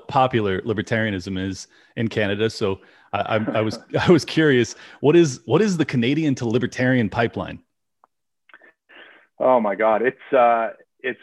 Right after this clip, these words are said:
Speaker 2: grim. Although I, I would,
Speaker 1: <laughs>
Speaker 2: will say that the pandemic is, is definitely helping, uh, helping out a little bit here for sure. I mean, I think a lot of people are kind of waking up to the nature of the, the state. In my province,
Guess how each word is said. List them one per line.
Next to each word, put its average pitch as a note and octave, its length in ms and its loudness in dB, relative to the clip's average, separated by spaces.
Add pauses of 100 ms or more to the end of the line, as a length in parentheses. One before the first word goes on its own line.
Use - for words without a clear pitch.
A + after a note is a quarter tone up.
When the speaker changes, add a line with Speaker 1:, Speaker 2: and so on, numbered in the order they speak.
Speaker 2:
grim. C3+ 340 0
Although B2+ 440 2
I, B2 120 2
I A#2+ 200 -4
would, B2 320 -4
Speaker 1:
<laughs> - 20 -20
Speaker 2:
will C3 160 -2 (140)
say B2+ 160 -4
that A2+ 200 -8
the A#2 80 -12
pandemic A#2+ 600 -4
is, G#2+ 160 -8 (260)
is G#2+ 260 -14
definitely A2+ 460 -6
helping, A2 540 -2 (120)
uh, G#2+ 200 2 (200)
helping C3 300 0
out A#2 140 2
a G#2 60 -4
little A#2 220 0
bit G2+ 280 -4
here G2+ 380 -4
for G#2 200 -6
sure. G#2+ 260 -2
I G2 40 -2
mean, G2 180 -8
I G2 100 -6
think G#2 180 -12
a G#2 40 -8
lot G#2 160 2
of G#2 100 -6
people G#2+ 280 -10
are G2 80 -6
kind G#2+ 160 -8
of G2 80 -10
waking G2+ 300 -6
up G2+ 180 -6
to - 80 -20
the G2 80 -6
nature G2 400 -2
of F#2 140 -2
the, F#2+ 200 -2 (420)
the G2+ 100 2 (100)
state. A#2 340 4
In A2 160 0
my A2+ 360 4 (100)
province, B2 400 2